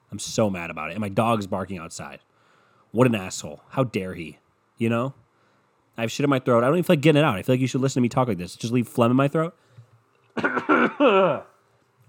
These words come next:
Am I good? Are you good? You good, Ryan? You fucking idiot? Huh? Get it together, you dumbass. You doing comedy here.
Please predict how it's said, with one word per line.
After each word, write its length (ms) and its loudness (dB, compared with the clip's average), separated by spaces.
Am 1160 -2
I 60 2
good? 420 8
Are 80 0
you 120 4
good? 400 4
You 120 -2
good, 280 6
Ryan? 460 -2
You 80 -8
fucking 360 -4
idiot? 400 -2
Huh? 220 -2
Get 100 -8
it 120 -10
together, 420 -4
you 160 -6
dumbass. 720 -8
You 80 -4
doing 340 2
comedy 460 -2
here. 320 -4